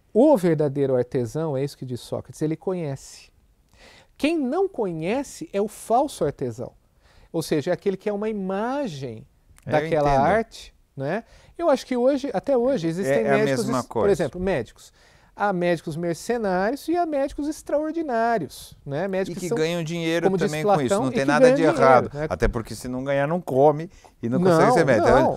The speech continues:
Speaker 2: Não tem
Speaker 1: mas
Speaker 2: nada de
Speaker 1: médicos,
Speaker 2: errado com
Speaker 1: é,
Speaker 2: isso, tá certo?
Speaker 1: médicos
Speaker 2: A ideia não é essa.
Speaker 1: É.
Speaker 2: Mas eu entendo, é a pos-, é, então, mas é uma postura pessoal, então. Tá certo?
Speaker 1: É uma postura pessoal, mas que para Sócrates deriva da própria arte,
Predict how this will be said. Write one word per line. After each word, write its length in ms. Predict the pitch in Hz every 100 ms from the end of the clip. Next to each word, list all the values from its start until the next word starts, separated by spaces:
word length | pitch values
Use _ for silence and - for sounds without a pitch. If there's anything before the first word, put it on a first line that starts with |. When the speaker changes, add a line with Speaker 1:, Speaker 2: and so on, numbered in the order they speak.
| -
Speaker 2:
Não 100 | 135
tem 120 | 147
Speaker 1:
mas 20 |
Speaker 2:
nada 120 | 156 170
de 40 |
Speaker 1:
médicos, 140 | 185 190 156
Speaker 2:
errado 300 | 156 156 147
com 160 | 226
Speaker 1:
é, 100 | 220
Speaker 2:
isso, 140 | 151 -
tá 60 | 185
certo? 140 | 208
Speaker 1:
médicos 340 | 208 214 285 262
Speaker 2:
A 100 | 113
ideia 280 | 113 127 156
não 120 | 165
é 160 | 147
essa. 240 | 117 - 131
Speaker 1:
É. 340 | 131 165 147
Speaker 2:
Mas 280 | 117 110 127
eu 140 | - 147
entendo, 340 | 165 165 156
é 60 | 127
a 60 |
pos-, 420 | 127 - 147 - -
é, 120 | 123
então, 300 | 127 123 117
mas 160 | 104 107
é 40 |
uma 100 | 131 127
postura 360 | 139 - 135
pessoal, 560 | - 151 - 165 110 92
então. 280 | 85 78 64 - _ _ -
Tá 80 | -
certo? 340 | - 156 151 -
Speaker 1:
É 80 | 254
uma 120 | 240 220
postura 340 | 240 - 196
pessoal, 400 | 190 190 - 220
mas 220 | 269 269
que 120 | -
para 520 | 233 _ 240 294 320 170
Sócrates 600 | - 170 185 190 196 -
deriva 500 | 151 175 165 208 208
da 140 | 190
própria 520 | 185 - 196 233 196 147
arte, 480 | 117 113 - -